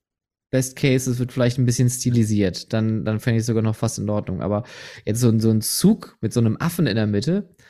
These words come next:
pff, jo, kann man machen. I don't, I don't know. Und dann das Ding im Legoland. Es hat natürlich Lego-Elemente, was wiederum sehr schön ist,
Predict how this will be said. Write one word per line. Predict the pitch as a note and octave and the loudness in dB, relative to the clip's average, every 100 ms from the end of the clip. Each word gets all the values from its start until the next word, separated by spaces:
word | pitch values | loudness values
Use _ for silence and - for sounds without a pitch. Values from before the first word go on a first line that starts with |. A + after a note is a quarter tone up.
| _ _ _ _ - - - | _ _ _ _ -20 -14 -4
pff, | - - B1 - _ | -2 -2 -8 -12 _
jo, | - A#2 G#2 G2 - | -2 0 0 -2 -6
kann | - A#2+ | -2 2
man | B2 | 4
machen. | A#2 A2 G2+ F#2 - - | 2 0 -2 -4 -8 -6
I | |
don't, | G#2+ A2 G#2+ G2+ - - - | -2 0 0 -4 -12 -18 -6
I | G#2+ | -2
don't | G#2 | -2
know. | F2+ E2+ B2 - - - _ - | -2 -4 -6 -14 -20 -20 _ 2
Und | A#2+ A2+ | 2 4
dann | A2+ C3+ F#3+ F3+ | 4 4 4 2
das | C3+ - | -4 0
Ding | C#3+ C#3 | 0 2
im | A#2 A2 | 2 2
Legoland. | G2+ C#3 D#3+ D#3 F3+ - | 2 4 2 2 -2 -4
Es | - - - _ | -8 -10 -14 _
hat | C#3 C#3+ | -4 -2
natürlich | C3+ C#3 A#2+ G#2+ | 0 2 0 2
Lego-Elemente, | A2 D#3 F#3+ D#3+ F3+ E3+ G3 C#4 B3 | 4 4 4 2 0 0 -2 -2 -4
was | C#3 C#3+ | -4 0
wiederum | C3 A#2+ A2+ | 0 0 -2
sehr | G2 | -4
schön | - C#3 F3 G3+ | -2 2 2 2
ist, | A#3 A#3 | -2 -6